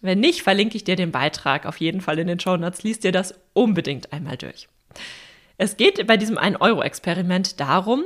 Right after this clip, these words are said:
das war so ein Experiment, was ich einfach mal für mich mir überlegt hatte,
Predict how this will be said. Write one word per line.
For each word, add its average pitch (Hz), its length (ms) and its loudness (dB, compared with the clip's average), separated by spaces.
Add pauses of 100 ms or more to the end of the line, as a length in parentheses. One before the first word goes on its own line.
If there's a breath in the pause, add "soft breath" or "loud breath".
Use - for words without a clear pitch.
(160)
das 185 160 -4
war 233 120 6
so 226 60 -2
ein - 80 -2
Experiment, 180 600 -2
was 175 140 2
ich - 200 -4
einfach 180 220 0
mal 175 180 2
für 165 100 -4
mich 190 240 -2
mir 180 180 4
überlegt 180 500 2
hatte, 240 340 0